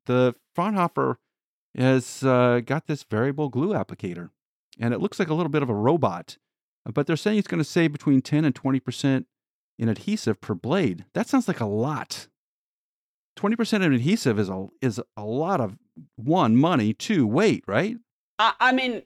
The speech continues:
Speaker 2: I would definitely, uh, believe that there is that much excess glue in a blade that, that,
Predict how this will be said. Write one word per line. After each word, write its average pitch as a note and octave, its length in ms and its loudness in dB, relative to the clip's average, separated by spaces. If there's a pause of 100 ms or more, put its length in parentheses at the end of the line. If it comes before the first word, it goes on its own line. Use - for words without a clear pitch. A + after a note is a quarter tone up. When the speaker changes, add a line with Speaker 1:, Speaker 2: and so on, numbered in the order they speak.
(100)
Speaker 2:
I A3 80 4
would A3 200 0
definitely, G#3 1200 -2
uh, F3+ 260 -2
believe F#3 600 0
that D#3 220 -2
there F3+ 220 0
is F3 280 -4 (100)
that F3 180 0
much E3+ 240 -4
excess F3 400 -4
glue E3+ 420 -4
in G#3+ 160 -4
a G#3 40 -2
blade G#3 420 0
that, - 200 -4
that, E3+ 220 -2